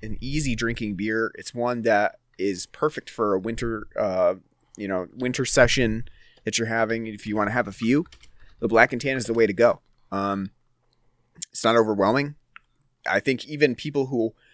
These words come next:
are not, who would consider themselves not very big stout fans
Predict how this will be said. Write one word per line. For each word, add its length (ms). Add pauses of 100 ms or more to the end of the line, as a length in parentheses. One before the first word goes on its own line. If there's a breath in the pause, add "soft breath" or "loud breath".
(160 soft breath)
are 120
not, 240
who 160
would 260
consider 360
themselves 380
not 180
very 160
big 240
stout 340
fans 500